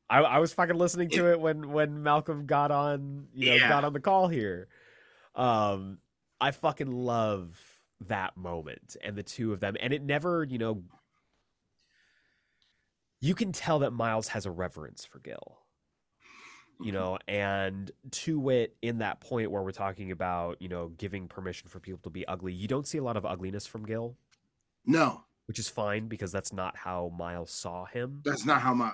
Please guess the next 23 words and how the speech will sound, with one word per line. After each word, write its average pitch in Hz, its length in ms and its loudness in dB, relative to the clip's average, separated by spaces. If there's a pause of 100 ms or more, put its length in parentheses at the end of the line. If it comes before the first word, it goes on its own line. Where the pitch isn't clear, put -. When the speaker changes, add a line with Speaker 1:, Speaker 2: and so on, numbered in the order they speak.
Speaker 2:
exactly. 107 580 -2 (880)
Speaker 1:
And 107 220 0 (160)
I 120 400 2
just, 107 560 -2 (1200)
you 123 220 2
know, 120 100 6
you, 120 320 4
you, 135 580 2 (480)
but 196 120 4
at 220 60 0
the 247 60 0
same 208 240 -2
time, 180 500 -2 (100)
I 117 100 -2
mean, 113 220 -2
you 123 300 -4
have 147 420 -4
characters 113 460 -6
like 101 500 -4
Charlie 95 300 -8
Parker, 87 560 -8
who 104 180 -8
fucking, 87 560 -10